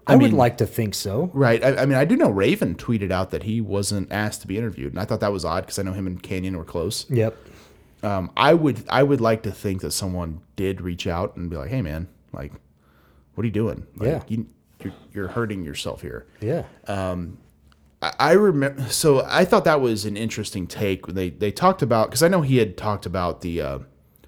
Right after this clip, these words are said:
Speaker 2: the coming out of the box for The Undertaker,
Speaker 1: Mm-hmm.
Speaker 2: like, the Big Show's present or whatever. I remember that happening.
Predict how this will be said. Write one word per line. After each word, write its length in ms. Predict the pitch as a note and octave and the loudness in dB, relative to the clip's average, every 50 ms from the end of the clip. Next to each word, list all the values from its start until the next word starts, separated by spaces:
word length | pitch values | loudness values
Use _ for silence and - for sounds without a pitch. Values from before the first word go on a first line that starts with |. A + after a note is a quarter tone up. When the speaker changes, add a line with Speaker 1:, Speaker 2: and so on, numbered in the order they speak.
| _ _ _ _ _ _ _ _ _ _ _ _ _ _ _ - - _ _ _ _ - | _ _ _ _ _ _ _ _ _ _ _ _ _ _ _ -20 -20 _ _ _ _ -12
Speaker 2:
the 240 | A#2+ G#2+ G#2+ G2+ | -2 0 0 0
coming 280 | F#2 - B2+ B2 B2 A#2+ | 0 0 0 0 0 2
out 100 | A#2 A2 | 2 0
of 60 | G#2+ | 0
the 80 | F#2+ F2+ | 0 0
box 540 | E2 F#2+ F#2+ F#2+ F#2+ F#2+ - - - - - _ _ _ _ _ _ | 0 2 2 2 2 0 -2 -4 -4 -4 -6 _ _ _ _ _ _
for 200 | - - - G2 | -12 -8 -6 -4
The 100 | E2+ F2 | -2 -2
Undertaker, 640 | F2+ E2+ D2+ E2 - - F2+ F2 - F2+ E2+ E2+ E2+ | -2 -2 -4 -8 -6 -6 -6 -4 -2 -4 -4 -4 -2
Speaker 1:
Mm-hmm. 560 | E2+ A#2+ A2+ A2 C#3+ F#3+ G3+ - - - - A2 | -2 0 0 2 0 0 -2 -6 -12 -8 -4 -4
Speaker 2:
like, 160 | F2 F2+ - | -4 -4 -4
the 60 | - | -6
Big 220 | E2 D2+ G2 F2+ - | -6 -4 -4 -4 -4
Show's 200 | - F2+ E2+ - | -6 -6 -6 -6
present 420 | - - - G#2 F2 E2 F2 F2+ | -10 -10 -6 -6 -6 -6 -6 -6
or 60 | E2+ E2+ | -6 -4
whatever. 280 | E2 F2+ G2+ G2 G#2+ G#2+ | -2 -2 -2 0 2 2
I 140 | G2 B2+ G3 | 6 6 6
remember 500 | - - D#3+ B2 A#2+ C#3+ D#3+ D3 C3 A2 | 6 6 4 4 4 2 4 4 2 2
that 180 | G#2+ G2+ F2+ | 2 0 0
happening. 640 | - - - G#2+ G#2+ G#2+ G2 E2+ C#2 A#1+ B1 C2 | -4 -6 -6 -4 -4 -4 -4 -8 -8 -10 -12 -14